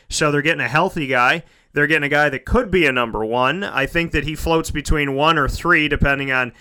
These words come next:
how he's gonna play, but he's been close to a thousand yards, if not hitting a thousand yards, for the last three seasons. He's dealt with different quarterbacks and still found ways to be successful. He's young.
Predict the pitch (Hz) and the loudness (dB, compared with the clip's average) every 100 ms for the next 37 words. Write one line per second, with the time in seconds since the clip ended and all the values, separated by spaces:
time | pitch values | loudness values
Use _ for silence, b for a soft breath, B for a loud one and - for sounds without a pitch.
0 | b b 156 151 135 143 123 - 165 143 | b b 0 2 0 -4 -6 -2 2 2
1 | 151 139 135 139 - 156 156 - 151 - | 0 -4 -2 -4 -2 -2 -2 -2 -4 0
2 | 143 143 135 135 139 139 143 131 139 143 | 0 2 0 -4 0 2 2 -2 -10 -2
3 | 135 123 165 185 143 143 123 120 120 120 | -2 0 -2 -2 -4 0 0 0 -4 -2
4 | 120 120 - b b b b - 165 151 | 0 -2 -6 b b b b -6 -2 0
5 | 147 143 139 - 151 135 - 156 156 160 | 2 2 0 -4 -4 -2 -2 -2 -2 -4
6 | 156 151 - _ - 151 135 156 147 147 | -6 -8 -12 _ -6 -6 -4 0 2 2
7 | 131 147 143 131 - 156 156 151 147 143 | 0 -2 -2 -4 -2 0 2 2 2 0
8 | 127 117 - 147 135 139 135 135 131 123 | -8 -8 -2 -2 0 -2 0 -2 -2 -4
9 | 120 120 117 101 151 165 - 156 156 147 | -6 -6 -8 -4 0 0 0 -2 -2 -2
10 | b b - 123 107 107 135 175 175 180 | b b -6 -4 -10 -4 2 2 2 -2